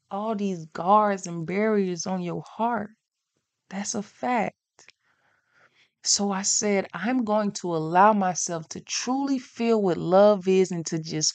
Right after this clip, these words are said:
fully immerse myself in it." You know, when you just, I was like, "I'm just gonna be free in love. Like, I'm just gonna jump off the cliff in this bitch. Like, phew, I don't even need no safety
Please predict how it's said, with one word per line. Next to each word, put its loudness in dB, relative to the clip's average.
fully 2
immerse 4
myself -2
in -6
it." -8
You -4
know, 0
when 2
you 4
just, 0
I 2
was 2
like, 2
"I'm 2
just 0
gonna 4
be 0
free 8
in 10
love. 10
Like, 6
I'm 8
just 4
gonna 0
jump 6
off 8
the -4
cliff 0
in -2
this -2
bitch. -2
Like, 0
phew, -2
I 6
don't 8
even 2
need 6
no 2
safety -2